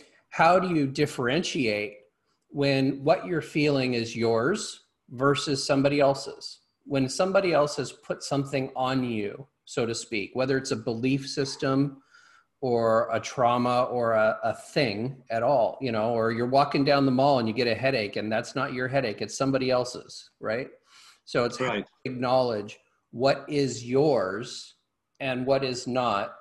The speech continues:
Speaker 1: so that you can separate the two and then you can deal with what's yours. I acknowledge myself. I am me. I am. And, um, it was a very powerful course, especially being eighteen years old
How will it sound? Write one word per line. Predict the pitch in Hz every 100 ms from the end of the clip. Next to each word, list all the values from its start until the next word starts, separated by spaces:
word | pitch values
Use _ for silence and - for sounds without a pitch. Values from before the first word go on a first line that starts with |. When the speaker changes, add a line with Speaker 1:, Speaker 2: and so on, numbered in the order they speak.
| _ _ _
Speaker 1:
so | - - 151
that | 151 131
you |
can | 131 123
separate | 120 - 185 196 196 143 135
the | -
two | - - 214 139 107 110 -
and | 131 127
then | 143 139
you | 131
can | 143 120
deal | 165 233
with | 180 117 135
what's | 113 -
yours. | 208 - - - - _ _ _ _ -
I | 117
acknowledge | 123 104 127 131 120 101 -
myself. | 104 104 - 117 95 - 110
I | 120
am | 139 120 113 113 117 113 _ _ _ _ -
me. | 107 120 101 95
I | 113 123
am. | 120 120 104 92 92 - _ _ _ _ - -
And, | 127 120 120 117 117
um, | 151 123 110 110 107 110 _ _ _ _ -
it |
was | 151 143
a | 139
very | 165 196
powerful | - - 120 127 -
course, | 127 - 131 131
especially | 113 - 170 - 139
being | 120 123 120 123
eighteen | 131 131 135 120
years | 110 107
old | 107 104 123 -